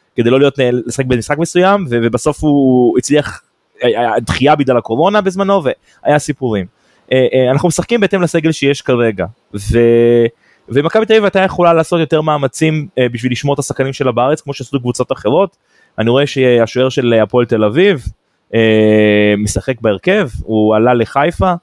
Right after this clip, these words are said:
זאת אומרת, אפשר היה למצוא איזשהו פתרון. ב-, אמנם ב-, ברעיון איתם הם אמרו שאי אפשר למצוא שום פתרון, אבל אני מוצא את זה, אה, תמוה, אוקיי, אני לא, לא מאמין, אבל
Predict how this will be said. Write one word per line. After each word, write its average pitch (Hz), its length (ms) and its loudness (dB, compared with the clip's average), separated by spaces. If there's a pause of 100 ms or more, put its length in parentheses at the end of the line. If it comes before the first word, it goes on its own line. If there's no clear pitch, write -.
(320)
זאת - 120 -8
אומרת, 151 260 -2 (240)
אפשר 196 220 0
היה 220 100 2
למצוא 185 280 0
איזשהו 165 380 0
פתרון. 113 480 -2 (120)
ב-, 120 80 -6 (420)
אמנם 160 320 2
ב-, 127 220 2 (100)
ברעיון 117 500 0
איתם 135 180 -2
הם 110 60 -4
אמרו 120 200 -4
שאי 120 260 -2
אפשר 143 180 -2
למצוא 143 200 -4
שום 151 160 -6
פתרון, 151 340 0 (360)
אבל 131 160 0
אני 139 120 -2
מוצא 196 320 0
את 196 60 -2
זה, 190 100 -2 (640)
אה, 107 140 -2
תמוה, 151 420 2
אוקיי, 127 240 -2
אני 131 100 2
לא, 147 160 4
לא 160 120 4
מאמין, 202 380 -2
אבל 180 220 0